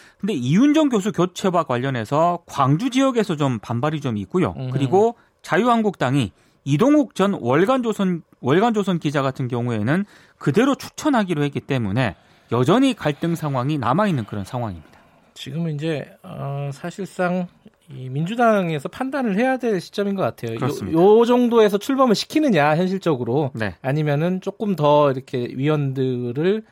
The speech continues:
Speaker 2: 고르느냐, 요거를 좀 판단해야 될 시점이 아닌가 싶어요.
Speaker 1: 그렇습니다.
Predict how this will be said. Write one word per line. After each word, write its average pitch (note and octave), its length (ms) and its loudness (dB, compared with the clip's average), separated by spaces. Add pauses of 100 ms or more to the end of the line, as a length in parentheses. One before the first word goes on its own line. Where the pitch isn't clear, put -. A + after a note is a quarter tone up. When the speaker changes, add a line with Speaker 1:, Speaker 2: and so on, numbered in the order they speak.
(180)
Speaker 2:
고르느냐, C3+ 800 0
요거를 C#3 300 -6
좀 C3+ 120 -10
판단해야 G#3+ 480 -4
될 D3 160 -8
시점이 G3 460 -6
아닌가 B2+ 320 -6
싶어요. F3 400 -10 (180)
Speaker 1:
그렇습니다. G#2+ 420 -8